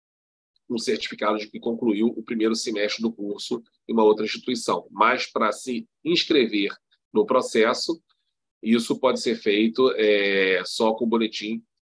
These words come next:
escolar do ensino superior, tá? É, a segunda pergunta também que nós recebemos bastante aqui, é, dúvidas, né, via e-mail,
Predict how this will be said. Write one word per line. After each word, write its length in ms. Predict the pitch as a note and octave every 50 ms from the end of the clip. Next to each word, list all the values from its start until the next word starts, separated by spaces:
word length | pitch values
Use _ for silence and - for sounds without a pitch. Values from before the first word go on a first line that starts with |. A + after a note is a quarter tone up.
| _ _
escolar 480 | - - - - A#2+ A2+ G2+ G2+ G#2 G#2+
do 80 | G#2 A2
ensino 280 | G#2+ - - A2 A2+
superior, 460 | A2+ - - - A#2+ A#2+ G2+ - - _ _ _ _ _ _ _ _ _ _ _ _ _
tá? 240 | - - A#2 - - - _ _ _ _ - - - - _ _ _
É, 360 | - G2+ G2+ G2 G2 F#2+ F2+ - _ _ - - - _ _
a 80 | -
segunda 540 | A#2+ - - D3+ B2+ C#3 F3+ A3+ A#3 G3 D#3
pergunta 580 | - - C3 A#2 A2+ B2 C#3 C#3+ C3 - A2 A2
também 320 | - A#2 A2 A#2 A#2 A#2+
que 720 | A2+ - A2 G#2+ G#2 G2+ G2+ G2 F#2+ F#2+ F#2+ F#2 F#2 F#2 F2+ F2 - _ _ _ _ _ _ -
nós 220 | G2 G#2+ G#2 -
recebemos 340 | G#2 - - G#2+ G#2+ A2 G#2+
bastante 560 | - G#2 G2+ - - - B2 C3 B2+ A#2 A2+
aqui, 300 | G#2+ - _ A2+ A2 A2
é, 640 | G#2 G2+ G#2 G#2 G#2 G2+ G2 F#2+ F#2 F#2 F2+ F2+ F2+
dúvidas, 600 | F2+ G2 B2+ D#3 E3+ - - G#2 F#2 F#2+ G2 -
né, 160 | F#2+ G#2 G2+
via 200 | F#2+ G2+ G#2+ A2
e-mail, 440 | A2+ A2+ A#2 B2+ C#3 D3 E3 F3 E3+